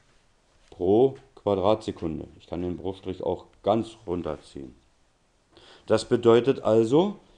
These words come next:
in Zahlen ausgerechnet, ist klar, fünf mal zehn ist fünfzig. Und jetzt kommt Kilogramm und Meter pro Quadratsekunde.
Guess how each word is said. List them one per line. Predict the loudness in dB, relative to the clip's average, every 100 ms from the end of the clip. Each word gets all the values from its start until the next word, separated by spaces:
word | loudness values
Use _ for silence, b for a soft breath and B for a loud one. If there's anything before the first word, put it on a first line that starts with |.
| -8
in | -2 -2
Zahlen | -2 -4 -2 -2
ausgerechnet, | 0 -2 -2 -4 -2 -4
ist | -2
klar, | -4 -2
fünf | -4
mal | -6
zehn | -4 -4
ist | -6 -8
fünfzig. | -6 -6 -6 -10 -14 -2 -2 -2 -12 b b b
Und | -6
jetzt | -6 -6
kommt | -2 -2 -2 -12 b b b b b
Kilogramm | -14 -8 -4 -4 -4 -4 -4 -6
und | -8 -8
Meter | -4 -6 -4 -8
pro | -8 -10
Quadratsekunde. | -8 -6 -4 -6 -8 -14 -14 -16